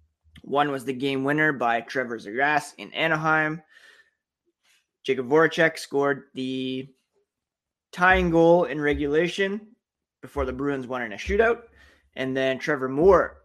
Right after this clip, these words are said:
tied things up with twenty-six seconds left, uh, on Monday, en route to a overtime win by the Kings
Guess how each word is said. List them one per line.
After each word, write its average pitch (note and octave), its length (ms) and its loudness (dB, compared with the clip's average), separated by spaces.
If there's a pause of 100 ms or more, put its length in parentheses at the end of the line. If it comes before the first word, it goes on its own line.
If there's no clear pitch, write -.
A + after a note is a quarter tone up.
(140)
tied C#3 240 0
things B2+ 220 -8
up A#2+ 320 -2
with B2+ 100 -8
twenty-six - 600 -4
seconds A#2 400 -6
left, G#2+ 340 -4 (420)
uh, G#2 220 -6
on G#2+ 180 -8
Monday, C#3 600 2 (1400)
en C#3 160 2
route D3 460 -2
to C#3 360 -2
a A#2+ 560 -4 (920)
overtime E3 540 0
win A#2 320 -4
by A#2+ 180 0
the A2 100 -8
Kings A2 640 -12